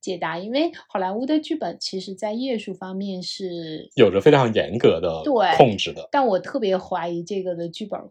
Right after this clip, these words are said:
Speaker 1: 可能远比他这个时长要薄很多。一般来说应该是，呃，一分钟的戏是一页嘛，但是我严格的怀疑他这个的剧本的页数远比他应有的是，应有的厚度薄很多。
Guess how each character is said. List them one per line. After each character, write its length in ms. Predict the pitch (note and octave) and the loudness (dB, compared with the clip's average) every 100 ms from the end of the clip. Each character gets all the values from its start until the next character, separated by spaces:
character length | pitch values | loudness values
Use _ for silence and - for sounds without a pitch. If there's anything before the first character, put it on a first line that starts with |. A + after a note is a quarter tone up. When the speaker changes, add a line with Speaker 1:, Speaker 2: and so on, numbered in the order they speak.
| - | -18
Speaker 1:
可 220 | - F#3 | -12 -10
能 180 | E3 F3+ | -8 -6
远 240 | E3+ F3+ | -6 -6
比 140 | A3+ | -6
他 180 | D#3+ F3 | -8 -10
这 80 | F3 | -8
个 100 | F3+ | -8
时 220 | E3 - | -8 -10
长 180 | E3 E3 | -10 -10
要 120 | E3+ | -10
薄 200 | E3 - | -10 -10
很 240 | F3 A3+ A3+ | -10 -14 -16
多。 240 | A#3 - _ _ - - - - - - - - | -18 -20 _ _ -18 -18 -20 -20 -20 -20 -20 -8
一 60 | D#4 | 2
般 160 | E4+ E4+ | 4 6
来 100 | C4+ | 4
说 140 | C4+ | 2
应 180 | C4 C4 | 0 0
该 220 | C4 C4 | 2 2
是， 460 | C4 B3+ G#3+ G3+ F#3+ - _ _ | 0 -4 -4 -4 -6 -14 _ _
呃， 720 | G#3 G3 F#3 F#3 F#3 F3+ F3 - - | -2 -2 0 -2 -4 -4 -8 -10 -4
一 120 | C#4+ | -2
分 140 | C#4+ | 0
钟 120 | C#4 | -2
的 60 | C#4 | -4
戏 180 | C#4 B3+ | -4 -6
是 100 | G#3+ | -6
一 260 | F#3 F#3 | -8 -4
页 200 | B3 C4 | 0 0
嘛， 200 | F3+ - _ _ _ _ _ - | -2 -8 _ _ _ _ _ -4
但 160 | B3 | -2
是 80 | A#3+ | 0
我 120 | G3+ | -2
严 280 | F3+ E3+ F#3+ | -2 -2 -2
格 180 | A3+ F3 | -2 -2
的 120 | E3+ | -4
怀 280 | - D#3 D#3+ | -6 -6 -4
疑 140 | D#3 | -6
他 440 | D3+ E3 D#3+ E3 E3+ _ _ _ - | -6 -6 -6 -6 -10 _ _ _ -4
这 240 | A3 F#3+ | -2 -2
个 180 | - F#2+ | -4 -12
的 220 | - - | -12 -12
剧 180 | - A#3+ | -10 -10
本 160 | F#3+ | -10
的 60 | - | -10
页 220 | F#3+ F#3+ | -6 -4
数 140 | F3+ F3+ | -4 -8
远 120 | F3 | -10
比 220 | F#3+ E3+ | -10 -12
他 240 | - F3+ F#3 | -14 -10 -6
应 240 | G3 G#3+ | -4 -2
有 140 | G#3 - | -4 -6
的 100 | F3 | -10
是， 220 | - F#3 - _ _ _ _ | -12 -12 -16 _ _ _ _
应 120 | A#3 | -6
有 140 | A#3 F3+ | -4 -4
的 60 | |
厚 200 | F3+ G#3+ | -8 -10
度 180 | G3 F#3+ | -6 -6
薄 200 | F#3 E3+ | -6 -8
很 160 | F3 G#3+ | -8 -12
多。 140 | G#3 | -18